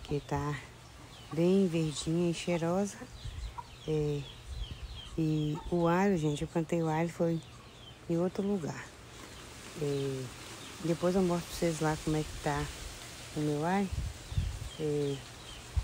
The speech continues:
e também não tá lá essas coisas não. Esse ano a horta tá muito fraca. Mas é assim mesmo, né, gente? A gente que planta, tem ano que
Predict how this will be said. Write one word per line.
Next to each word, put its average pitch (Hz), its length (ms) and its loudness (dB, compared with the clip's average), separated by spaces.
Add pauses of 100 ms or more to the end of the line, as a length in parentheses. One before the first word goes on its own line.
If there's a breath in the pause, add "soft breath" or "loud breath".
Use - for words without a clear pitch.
(280)
e - 60 -4
também 175 380 6
não 202 220 4
tá 202 200 8
lá 196 120 6
essas - 260 0
coisas 190 380 6
não. 147 180 8
Esse 160 280 6
ano 190 340 8 (1000)
a 156 160 10
horta 165 220 8
tá 170 200 8
muito 175 960 8
fraca. - 540 4 (720 loud breath)
Mas 165 240 10
é 175 80 12
assim 175 200 4
mesmo, 180 280 10
né, 190 120 12
gente? 165 200 10
A 160 60 4
gente 165 240 6
que 185 100 6
planta, 196 500 4 (720 loud breath)
tem 170 100 6
ano 160 300 6
que - 140 4